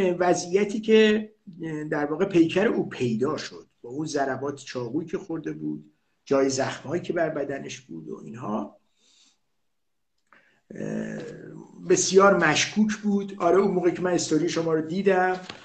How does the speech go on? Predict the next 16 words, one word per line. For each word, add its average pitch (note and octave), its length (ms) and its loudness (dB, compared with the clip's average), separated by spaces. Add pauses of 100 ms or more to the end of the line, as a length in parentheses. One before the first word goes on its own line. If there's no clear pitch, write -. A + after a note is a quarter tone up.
(1200)
من D#3+ 180 2
خودم G3+ 440 6
هم G3+ 100 6
نمیدونستم D#3 680 6
اون C3+ 100 -6
موقع C3+ 200 0
باید C#3+ 220 0
مثلاً C#3 220 -2
استوری C#3+ 460 4
قتل E3+ 400 2
رو F#3+ 60 8
بذارم D3+ 480 2
یا D3+ 120 2
استوری C3+ 500 0
در B2+ 140 -2
واقع B2+ 360 -12